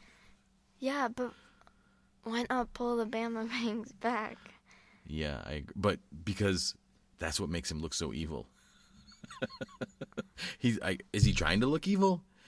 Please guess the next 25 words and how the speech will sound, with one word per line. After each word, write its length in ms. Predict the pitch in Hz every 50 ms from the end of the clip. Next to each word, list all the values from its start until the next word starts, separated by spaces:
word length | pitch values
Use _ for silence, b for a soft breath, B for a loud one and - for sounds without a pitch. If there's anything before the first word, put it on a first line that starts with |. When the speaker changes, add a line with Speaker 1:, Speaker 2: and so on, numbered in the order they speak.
| b b b
Speaker 2:
'Cause 160 | - 123 -
he 120 | 117 120
looks 260 | 113 117 135 131 - 113
like 100 | 101 -
a 80 | 90
real, 580 | 82 76 80 95 101 104 104 98 82 71 60 - - _ _ _ _ _ _ _ _ _ _ _ _ _ _ _ _ _ _ _
there's 160 | - 107 101
a 40 | 95
lot 120 | 101 113 90
of 80 | 82
words 360 | 78 85 85 90 98 95 -
that 180 | 90 85 - - _ _ _ - 80
we 100 | 85 92
would 200 | 85 82 76 -
put 200 | - 95 78 -
in 140 | - 82 78
the 80 | 69 -
earmuff 380 | - 78 78 82 92 98 92
<laughs> 100 | - -
section 380 | - - - - 123 127 120 - B B B B B B B B
that 160 | - 76 62
would 160 | 73 85 85 78
apply 400 | - - - 80 73 76 80 85
to 100 | 80 80
him. 300 | 85 95 98 98 92